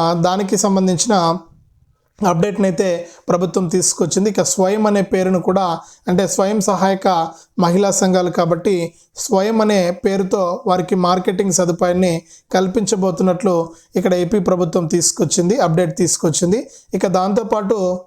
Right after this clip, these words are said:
డ్వాక్రాలో ఉన్నటువంటి అక్క చెల్లెమ్మలందరికీ కూడా ఒక రెండు పథకాలను అమలు చేయబోతున్నట్లు కూడా ప్రభుత్వం అప్‌డేట్ అయితే తీసుకొచ్చింది. కేవలం డ్వాక్రా మహిళలకు మాత్రమే ఈ రెండు పథకాలు అయితే అమలు అవుతాయి. గతంలోనే ఈ రెండు పథకాల గురించి కూడా మనకు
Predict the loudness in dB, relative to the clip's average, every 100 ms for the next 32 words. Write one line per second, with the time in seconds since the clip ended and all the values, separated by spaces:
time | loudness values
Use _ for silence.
0 | -2 -2 0 0 2 2 0 0 0 0
1 | 0 0 -2 0 0 2 2 0 -2 -2
2 | -2 0 0 -2 -4 _ _ -4 0 0
3 | 0 0 0 -2 -2 0 0 0 0 -2
4 | -8 -8 -2 0 0 0 0 0 0 0
5 | 0 0 0 0 0 0 0 0 -2 -6
6 | _ -4 0 0 0 0 0 0 0 -2
7 | -2 -4 -2 -2 0 -2 0 0 0 -2
8 | 0 0 2 2 2 0 0 0 0 0
9 | 2 2 0 -4 -18 _ -2 0 2 0
10 | 0 0 0 0 0 0 2 0 0 0
11 | 0 0 0 0 0 0 0 -4 _ -4
12 | 0 2 0 0 -2 0 0 0 0 0
13 | 0 0 0 0 0 -2